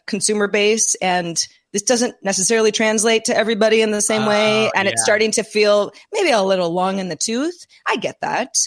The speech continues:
Speaker 1: Um, I also get that if you're gonna go ahead with Android ten, this is a good time to do it. You know, it's kinda, you know, it's almost like you're starting fresh. It's a good number to say, like, "All right, Android ten, that's what we're doing from here."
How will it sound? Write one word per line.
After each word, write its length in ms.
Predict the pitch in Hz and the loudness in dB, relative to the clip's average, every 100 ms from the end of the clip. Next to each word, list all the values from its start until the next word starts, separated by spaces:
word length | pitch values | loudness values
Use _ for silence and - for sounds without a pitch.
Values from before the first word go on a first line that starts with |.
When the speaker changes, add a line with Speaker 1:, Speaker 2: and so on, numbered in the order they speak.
| - _ | -6 _
Speaker 1:
Um, 160 | - 202 | -4 0
I 120 | 190 | 2
also 240 | 196 196 202 | 2 0 -2
get 260 | 180 190 | -2 -2
that 240 | 185 170 - _ _ _ | 2 2 0 _ _ _
if 120 | - | -4
you're 100 | 214 | -2
gonna 240 | 202 196 185 | 0 0 0
go 240 | - 202 | 0 2
ahead 340 | 196 202 190 | 2 2 0
with 160 | 175 160 | 0 -4
Android 360 | 185 185 175 170 | -2 -2 -2 -4
ten, 220 | - 190 | -2 -2
this 140 | 202 190 | -2 -4
is 100 | 180 | -6
a 20 | |
good 160 | 190 | -6
time 220 | 180 185 180 | -6 -6 -8
to 80 | |
do 180 | 151 165 | -6 0
it. 160 | 185 190 | 2 0
You 200 | 180 160 | -4 -8
know, 60 | 175 | -8
it's 140 | 165 | -8
kinda, 300 | - 156 156 151 | -6 -4 -6 -8
you 80 | |
know, 80 | 165 | -10
it's 160 | 156 - - | -8 -8 -4
almost 300 | 196 190 185 | -2 0 0
like 120 | 175 | -2
you're 60 | |
starting 380 | 160 - 175 165 | -4 0 0 -2
fresh. 400 | - 165 156 175 | -2 0 0 0
It's 100 | 151 | -8
a 60 | 165 | -6
good 240 | 185 175 | -4 -2
number 400 | 185 170 165 180 | -2 -2 0 0
to 180 | - 156 | -2 -4
say, 180 | - 160 | -4 -2
like, 140 | 156 | 0
"All 80 | 214 | 2
right, 220 | 233 170 | 2 2
Android 340 | 208 226 208 185 | 0 2 0 0
ten, 180 | 160 156 | -2 -2
that's 300 | 190 196 208 | -4 -4 -6
what 120 | 170 | -6
we're 80 | 170 | -6
doing 200 | 170 165 | -8 -8
from 200 | 165 165 | -8 -6
here." 320 | 160 180 | -4 -4